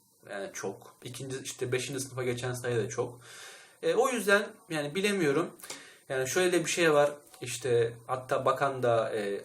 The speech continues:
açıkladı, hatta dedi, "Bazı bölümlerde," dedi, "işte doyuma ulaştık, doygunluğa ulaştık." şeklinde. E, fakat yani geçen senelerle yine, e, hemen hemen aynı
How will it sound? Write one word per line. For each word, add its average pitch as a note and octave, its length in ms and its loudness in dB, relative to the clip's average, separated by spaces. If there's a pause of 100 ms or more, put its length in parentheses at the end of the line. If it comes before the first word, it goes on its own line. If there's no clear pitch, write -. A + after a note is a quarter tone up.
açıkladı, A#2 520 -4
hatta A2 320 -4
dedi, A#2 160 -6
"Bazı B2 360 4
bölümlerde," A#2 640 -2
dedi, G#2+ 200 -8
"işte G#2+ 320 -4
doyuma A2+ 340 0
ulaştık, G2+ 380 -2
doygunluğa A2+ 520 -2
ulaştık." G2+ 380 -4
şeklinde. G#2 640 -4 (560)
E, B3+ 120 8
fakat B3 400 4 (140)
yani F3 200 2
geçen A3+ 320 4
senelerle G3 800 4 (240)
yine, F3+ 380 0 (500)
e, C#3+ 140 0
hemen G3 240 2
hemen E3 300 2
aynı D#3+ 460 6